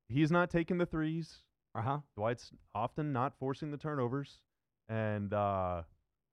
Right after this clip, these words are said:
Speaker 1: you know, he's not really, he's kind of known for committing a lot of silly fouls.
Speaker 2: Or getting punched in the face.
Speaker 1: Or getting punched in the face.
Speaker 2: Accidentally.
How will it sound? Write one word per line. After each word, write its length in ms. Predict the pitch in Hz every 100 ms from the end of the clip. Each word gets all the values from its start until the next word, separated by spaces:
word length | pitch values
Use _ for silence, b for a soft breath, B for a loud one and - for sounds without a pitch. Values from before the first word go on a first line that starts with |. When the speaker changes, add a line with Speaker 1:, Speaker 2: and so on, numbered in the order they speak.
| _ 117
Speaker 1:
you 60 |
know, 200 | 107 87 104 _
he's 180 | 101 85
not 280 | 98 131 92
really, 520 | 107 131 135 127 127 - _ _ _ _
he's 80 | 120
kind 200 | - 156
of 120 | 110
known 300 | 104 127 143
for 260 | - 127 92 -
committing 260 | 131 131 139
a 80 | 127
lot 160 | 131
of 80 | 127
silly 260 | - 143 135
fouls. 500 | - 147 85 - - _ _
Speaker 2:
Or 160 | 131 147
getting 380 | 147 143 135 117
punched 300 | 135 117 -
in 100 | 123
the 60 |
face. 300 | 107 110 101 -
Speaker 1:
Or 120 | 135
getting 180 | 139 143
punched 180 | 139 127
in 40 |
the 40 | 135
face. 160 | 147
Speaker 2:
Accidentally. 600 | 131 135 139 123 101 87